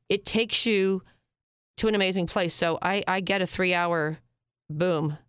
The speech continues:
with my twenty minutes of investment. And so if you're a business person, you're looking for the R O I. What's your return on investment? A twenty-minute yoga practice,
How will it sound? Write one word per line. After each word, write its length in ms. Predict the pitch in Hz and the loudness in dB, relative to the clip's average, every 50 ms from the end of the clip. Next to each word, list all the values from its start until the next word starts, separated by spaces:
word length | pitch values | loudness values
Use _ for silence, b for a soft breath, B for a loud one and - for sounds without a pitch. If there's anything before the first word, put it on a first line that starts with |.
| _ _ _ _ _ - | _ _ _ _ _ -6
with 160 | 170 165 - 175 | -6 -4 -2 -2
my 100 | 160 156 | -2 -2
twenty 300 | - - 180 175 180 175 | -2 -2 -2 0 0 0
minutes 220 | 170 165 160 - | 0 -2 -2 -2
of 60 | 160 | -2
investment. 460 | 165 160 160 160 165 - - 156 139 | -2 0 0 -2 -2 0 -2 -2 -2
And 100 | - 156 | -2 -4
so 220 | - - 175 160 160 B B B B B B | -2 -2 -2 -2 -2 B B B B B B
if 160 | - 175 - | -6 -4 -2
you're 100 | 208 214 214 | 0 0 0
a 20 | |
business 340 | 180 202 202 196 226 220 - | 0 0 -2 0 -2 -4 -2
person, 460 | - - 220 226 - 240 226 233 214 B B B B | -2 -2 -2 -2 0 0 0 -2 -2 B B B B
you're 100 | - 170 | -4 -4
looking 200 | 175 180 226 202 | -2 -2 -4 -2
for 80 | - 226 | -2 -2
the 140 | 202 214 208 | 0 0 0
R 160 | 202 202 208 | 2 2 2
O 100 | 208 208 | 2 2
I. 220 | 196 160 127 139 139 | 0 0 0 0 0
What's 240 | 147 165 - - | 0 0 0 0
your 60 | 202 202 | 0 0
return 220 | 220 - 233 214 | -2 -2 0 0
on 80 | 220 214 | 0 0
investment? 480 | 208 196 185 156 156 - - 135 - - _ _ _ _ - | 0 0 0 -2 -2 -2 -4 -6 -6 -6 _ _ _ _ -8
A 60 | - | -6
twenty-minute 580 | 151 - - - 208 226 247 254 254 254 262 - | -6 -6 -2 -2 0 0 2 2 2 2 0 0
yoga 260 | 208 220 220 220 240 | 0 0 0 0 -2
practice, 540 | - - 170 160 165 - - 165 160 - | -4 -2 -2 -2 -2 -2 -2 -2 -2 -2